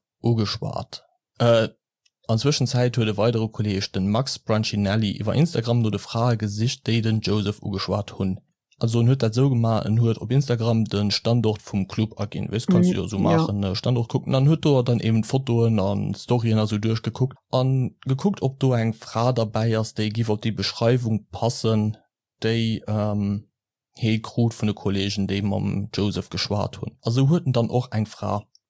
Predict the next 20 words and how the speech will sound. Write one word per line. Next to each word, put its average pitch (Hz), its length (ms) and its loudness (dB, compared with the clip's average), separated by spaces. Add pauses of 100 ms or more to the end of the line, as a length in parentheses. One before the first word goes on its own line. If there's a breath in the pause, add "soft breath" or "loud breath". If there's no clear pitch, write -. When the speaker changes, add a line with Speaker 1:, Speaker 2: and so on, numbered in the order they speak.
Speaker 1:
gefunden. 123 540 -2 (480 loud breath)
Vom 135 240 2
Profil 185 380 2
hatten 123 180 0
du 117 80 2
einen 110 100 2
Screenshot - 480 0
gemacht, 117 300 0
an 110 140 2
den 110 240 2
und 104 280 0
Kollege 110 420 0
geschickt, 110 420 -4
und 107 80 -2
gefragt, 107 360 -2
ob 104 120 -2
das 110 180 0
das 107 180 -2
Frau 98 340 -4
wir. 104 240 -2